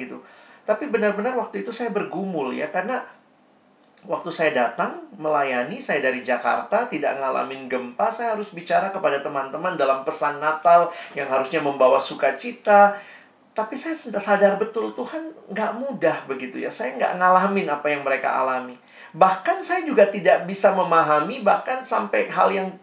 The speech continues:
dalam. Salah satu teman kami, teman pelayanan di sana, ada alumni yang meninggal dunia, eh, waktu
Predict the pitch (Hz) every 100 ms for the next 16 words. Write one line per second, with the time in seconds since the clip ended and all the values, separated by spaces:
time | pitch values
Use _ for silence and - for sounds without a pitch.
0 | _ - 147 139 135 156 277 359 - -
1 | - - - _ _ - - 180 196 220
2 | - - 196 196 196 190 165 156 233 196
3 | 165 160 165 143 143 143 139 139 131 127
4 | 127 143 269 - - - - 135 127 135
5 | 131 135 139 196 151 135 143 147 131 123
6 | 123 127 147 131 120 127 - - 127 123
7 | 123 123 - - 127 135 - - 151 147
8 | 143